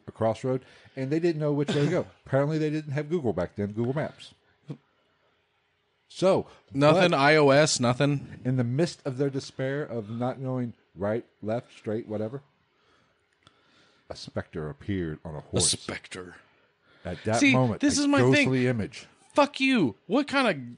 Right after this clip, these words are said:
Speaker 2: alien is gonna fucking, alien or ghost is gonna, okay, maybe a ghost, but an alien's not gonna appear on a, a fucking horse.
Speaker 1: Well, if it was George Washington,
Speaker 2: This
Speaker 1: he
Speaker 2: isn't
Speaker 1: was.
Speaker 2: that fucking horse shit fucking movie. What was that movie? Uh, fuck. It was, like, huge as fuck.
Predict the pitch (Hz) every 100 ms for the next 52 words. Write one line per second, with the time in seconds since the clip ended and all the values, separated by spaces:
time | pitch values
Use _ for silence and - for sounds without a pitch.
0 | _ - 220 254 240 196 175 160 190 185
1 | - 202 185 135 165 208 214 185 135 156
2 | 190 190 156 151 160 - 131 127 120 127
3 | 147 135 117 104 101 120 139 175 202 190
4 | 143 160 147 131 - 143 131 107 98 107
5 | 113 - 139 127 107 110 120 92 - -
6 | - _ _ _ _ _ 87 110 110 -
7 | 113 - 120 104 113 101 117 120 101 117
8 | 143 175 170 - 147 127 156 175 175 196
9 | 180 - 180 165 147 127 151 156 - 160
10 | 139 147 139 135 139 131 117 143 143 143
11 | 127 127 107 90 92 _ _ _ _ _
12 | _ - 120 120 110 _ _ 160 107 -
13 | - - _ _ - 143 147 135 - 165
14 | 135 120 - 160 123 -